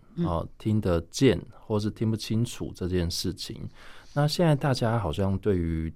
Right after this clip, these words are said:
Speaker 2: 听力障碍这个，呃，事情好像都定义在说，呃，可能就完全听，听不到声音，哦，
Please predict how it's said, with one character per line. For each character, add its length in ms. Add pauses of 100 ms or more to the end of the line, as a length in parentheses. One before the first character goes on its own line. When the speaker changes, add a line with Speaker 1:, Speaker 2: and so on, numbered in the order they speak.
(120)
Speaker 2:
听 280
力 260
障 300
碍 260
这 160
个， 220 (260)
呃， 220
事 200
情 200
好 160
像 160
都 80
定 280
义 120
在 260
说， 580 (380)
呃， 420
可 140
能 420
就 180
完 200
全 240
听， 180 (120)
听 160
不 80
到 120
声 320
音， 220 (280)
哦， 120